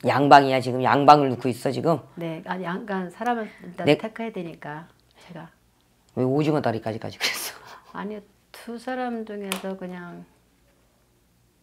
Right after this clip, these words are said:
Speaker 2: 이제 안 좋아.
Speaker 1: 세 번, 그러니까 내 순위에서 일 번, 이 번, 삼 번이야. 근데 세 번째는 쳤어.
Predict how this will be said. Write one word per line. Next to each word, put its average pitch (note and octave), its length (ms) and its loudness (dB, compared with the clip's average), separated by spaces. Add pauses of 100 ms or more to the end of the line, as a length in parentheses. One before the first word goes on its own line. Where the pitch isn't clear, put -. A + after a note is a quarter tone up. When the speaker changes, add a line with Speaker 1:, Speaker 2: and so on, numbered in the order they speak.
(300)
Speaker 2:
이제 F3+ 180 -12
안 E3 240 -10
좋아. E3+ 100 -14
Speaker 1:
세 C4+ 200 12
번, C#4+ 340 8
그러니까 - 280 2 (240)
내 C4 260 12
순위에서 C4+ 460 8
일 A#3+ 160 6
번, A3+ 120 8
이 F#3 100 6
번, E3+ 140 6
삼 G3 220 0
번이야. C#3 220 2
근데 C3 120 -2
세 G3+ 200 6
번째는 A3+ 400 6
쳤어. E3+ 500 -2